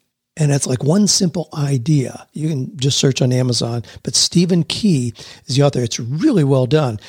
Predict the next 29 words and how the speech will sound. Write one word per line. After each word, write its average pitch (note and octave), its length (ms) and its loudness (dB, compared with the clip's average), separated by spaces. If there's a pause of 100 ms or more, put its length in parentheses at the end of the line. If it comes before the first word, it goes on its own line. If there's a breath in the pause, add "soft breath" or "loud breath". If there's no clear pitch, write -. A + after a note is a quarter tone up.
(200 loud breath)
and C3+ 180 -2
his A3 460 0 (160)
model B2 500 -2
is C#3 260 0
to - 140 -2
help C#3+ 260 0
people C#3 380 0 (600 loud breath)
get D#3 140 4
ideas C#3+ 400 2
where C#3 140 2
they C#3+ 120 2
don't F3+ 260 -2
go E3+ 160 2
through A3 240 2
the A#3+ 100 -4
cost B2 480 0
of B2+ 100 -6
getting B2+ 240 0
a B2 60 -2
patent C3+ 500 -2 (360 loud breath)
or - 80 -2
trademark C3+ 800 0
or B2 80 -2
manufacturing C3 720 2
and B2 80 4
all A#2+ 140 2
that, B2 340 -4
but - 160 -6
simply D3 340 2